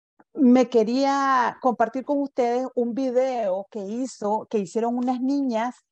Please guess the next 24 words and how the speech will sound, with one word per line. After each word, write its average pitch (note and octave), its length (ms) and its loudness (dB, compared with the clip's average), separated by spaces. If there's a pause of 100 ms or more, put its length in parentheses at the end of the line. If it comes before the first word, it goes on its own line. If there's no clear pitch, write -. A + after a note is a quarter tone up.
(380)
en G3 380 -6
producto G#3+ 460 0
de B3 80 4
la A#3+ 120 4
campaña A3 520 -2
La F3+ 120 2
Luz F#3+ 180 -4
de A3 80 0
las A#3 180 -4
Niñas. A#3 500 -6 (140)
Estas A3 300 -6
niñas A3+ 440 -4
son A3+ 380 -2 (380)
del, A3+ 460 4 (360)
de G#3 220 2
la G3 160 4
Fe A#3 180 -2
y A#3 40 4
Alegría A#3 600 -2
sesenta A3 440 -14
y E3 60 -16
tres G#3 240 -12
de A3+ 120 -4
Perú, A3+ 400 -8